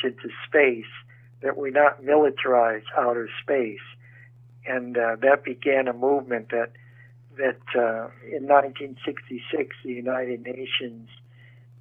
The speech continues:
passed, um, a resolution, uh, uh, demilitarizing, uh, outer space.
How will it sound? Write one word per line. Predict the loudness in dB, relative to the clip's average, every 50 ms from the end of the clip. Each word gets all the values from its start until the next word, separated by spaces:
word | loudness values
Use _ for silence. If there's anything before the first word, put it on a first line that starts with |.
| _ -10 -2
passed, | 0 2 2 2 0 -2 -6 -14 -16 _ -6
um, | -6 -6 -6 -8 -12 -16 -20 _ _ _ _ _ _ -20 -20 -20 -20 -20 -20 -20 -20 -16 -8 -4
a | -4 0
resolution, | 6 6 6 6 6 2 -2 -2 0 0 -2 -2 -2 -4 -4 -4 -6 -14 -18 -20 -20 -20 -20 -20 -20 -20 -20 -20 -20 _ _ _ _
uh, | 2 2 4 4 4 2 -2 -4 -8 -12 -20 _ _ _ _ _ _ _ -8
uh, | -6 -6 -6 -8 -12
demilitarizing, | -14 -12 -10 -4 -2 -2 -2 -2 -4 -6 -6 -4 -2 0 0 0 0 -2 -6 -10 -12 -12 -12 -14 -14 -10 -8
uh, | -6 -6 -6 -6 -8 -8 -4
outer | -2 -2 -2 -2 -4 -6 -6 -10 -8
space. | -4 -4 -4 -4 -4 -8